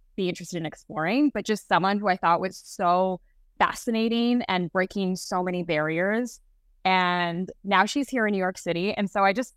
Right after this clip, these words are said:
I, I keep hoping one day maybe I'll just, like, get on the subway. He lives in New York City. And so, yeah, I'm just hoping one day I'll, like, get on the subway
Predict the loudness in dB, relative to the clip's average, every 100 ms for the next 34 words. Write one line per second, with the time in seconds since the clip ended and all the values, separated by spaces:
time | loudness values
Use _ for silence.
0 | -2 0 0 -4 -4 -2 -2 0 0 2
1 | 0 0 2 2 2 2 0 -2 0 0
2 | _ _ _ 0 4 6 4 2 0 0
3 | 2 0 0 0 -2 -6 _ _ -6 0
4 | 2 2 0 0 -2 -2 0 0 0 0
5 | -2 -6 -10 _ 0 4 4 4 2 0
6 | -2 0 0 2 2 2 4 4 2 2
7 | 2 2 0 0 2 2 0 -2 -2 -6